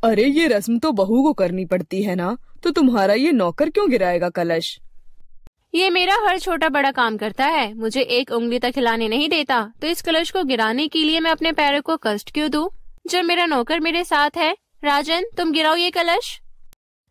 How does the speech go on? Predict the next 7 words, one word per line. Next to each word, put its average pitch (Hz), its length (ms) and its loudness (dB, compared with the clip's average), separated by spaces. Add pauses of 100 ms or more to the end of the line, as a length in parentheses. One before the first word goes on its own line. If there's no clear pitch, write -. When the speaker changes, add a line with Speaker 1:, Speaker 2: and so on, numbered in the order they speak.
(160)
Speaker 2:
राजन 277 460 2
पैर 262 300 0
मारकर 294 480 0
कलश 220 420 -2
गिरा 233 300 0
देता 190 340 -4
है 196 260 -4